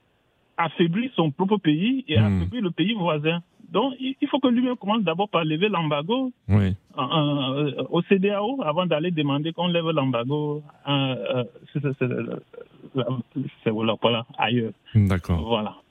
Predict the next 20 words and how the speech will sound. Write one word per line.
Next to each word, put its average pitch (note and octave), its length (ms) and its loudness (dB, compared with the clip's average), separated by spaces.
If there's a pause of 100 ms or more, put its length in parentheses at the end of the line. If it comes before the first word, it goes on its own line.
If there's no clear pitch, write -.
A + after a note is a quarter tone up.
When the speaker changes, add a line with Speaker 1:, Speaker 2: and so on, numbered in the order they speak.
(420)
Speaker 1:
Merci. - 360 -4 (260)
Speaker 2:
Donc, E3 240 2
très F3+ 160 4
bien, F3 220 2
Jules. D3+ 300 2
Euh, A#2 340 0
très C3 160 2
belle C3 240 4
journée B2 340 2
à A#2+ 80 2
vous. B2 460 2
Euh, G#2+ 120 2
merci G#2 340 0
d'être G#2 200 4
intervenu. G#2 560 2
Trente-trois G#2 580 0
un A#2+ 100 8
cinquante-cinq A2 800 2
zéro G#2+ 260 4
sept D3 260 2